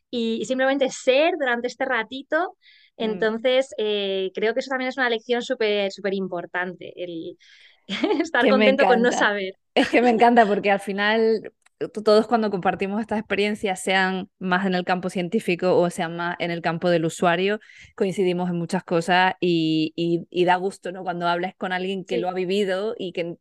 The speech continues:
Speaker 2: lo entiende y, y dices tú, "Pues que s-, eh, ahora s-, cada vez vas creciendo en e-, en ese concepto, ¿no? De s-, eh, todos somos uno y compartimos muchas cosas". O sea, ese concepto de unidad y,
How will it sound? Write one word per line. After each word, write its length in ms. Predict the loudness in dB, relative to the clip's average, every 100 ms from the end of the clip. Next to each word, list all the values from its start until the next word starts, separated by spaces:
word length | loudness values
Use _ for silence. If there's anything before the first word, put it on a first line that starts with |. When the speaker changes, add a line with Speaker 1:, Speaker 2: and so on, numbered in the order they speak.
| -12
Speaker 2:
lo 140 | -8
entiende 720 | -8 -2 0 0 -2 -4 -4
y, 240 | -6 -6 -6
y 140 | -6
dices 240 | -6 -8 -12
tú, 200 | -12 -12
"Pues 180 | -12 -14
que 80 |
s-, 160 | -16 -14
eh, 100 | -14 -6
ahora 280 | -4 -4 -6
s-, 240 | -8 -18 _ _ -20 _
cada 180 | -4 -4
vez 100 | -4
vas 120 | -6
creciendo 500 | -10 -4 -4 -4 -6
en 140 | -8
e-, 100 | -10 -12
en 100 | -14
ese 180 | -12 -10
concepto, 560 | -10 -8 -8 -10 -12
¿no? 160 | -14 -10
De 220 | -8 -8 _ -20 -20 _ _
s-, 160 | -20 -2
eh, 100 | -2
todos 260 | 2 2 0
somos 240 | -6 -4
uno 440 | -2 -2 -4 -8 -10
y 360 | -6 -4 -4 -4
compartimos 600 | -4 0 -2 0 -2 -2
muchas 280 | -6 -8 -6
cosas". 300 | -4 -4 -6
O 40 |
sea, 160 | -6 -6
ese 180 | -6 -8
concepto 340 | -8 -8 -6
de 60 | -6
unidad 480 | -6 -4 -2 -2 -2
y, 240 | -2 -4